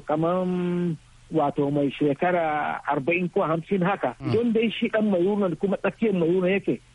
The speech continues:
Speaker 1: idan Bahaushe ne yana jin Fulanci, idan Bafulatani ne yana, yana Hausa. Kuma yana, of course, Larabci kuma koma, koma yana, yana Larabci.
Speaker 2: Mm.
Speaker 1: Shi ne harshen, harshen ƙasa gaba ɗaya. To, saboda haka mu yanzu lokacin da muka tashi,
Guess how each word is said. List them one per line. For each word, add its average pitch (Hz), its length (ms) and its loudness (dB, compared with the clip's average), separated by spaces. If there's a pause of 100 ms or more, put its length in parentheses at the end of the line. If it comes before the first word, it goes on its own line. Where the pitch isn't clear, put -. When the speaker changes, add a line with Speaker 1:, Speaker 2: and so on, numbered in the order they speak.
(120)
Speaker 1:
idan 214 280 2
Bahaushe 233 540 0
ne 247 100 2 (160)
yana 196 180 2
jin 151 200 -2
Fulanci, 139 580 -2 (140)
idan 240 240 0
Bafulatani 247 500 0
ne 320 60 2 (160)
yana, 147 260 -2
yana 139 260 0
Hausa. 117 300 -8 (180)
Kuma 214 200 2
yana, 220 180 0 (120)
of - 140 -6
course, 196 160 0
Larabci 208 400 0
kuma 190 200 0
koma, 220 460 0
koma 240 360 0
yana, 190 240 0
yana 165 240 2
Larabci. 131 320 -2
Speaker 2:
Mm. 107 160 -2
Speaker 1:
Shi 208 140 -2
ne 156 280 -2 (440)
harshen, 156 580 -2 (320)
harshen 160 280 0
ƙasa 156 280 0
gaba 131 240 -2
ɗaya. 123 240 -6 (500)
To, 165 160 2
saboda 220 400 0
haka 214 220 -2
mu 233 240 0
yanzu 208 480 0 (300)
lokacin 226 560 0
da 214 80 2
muka 208 240 0
tashi, 233 500 -2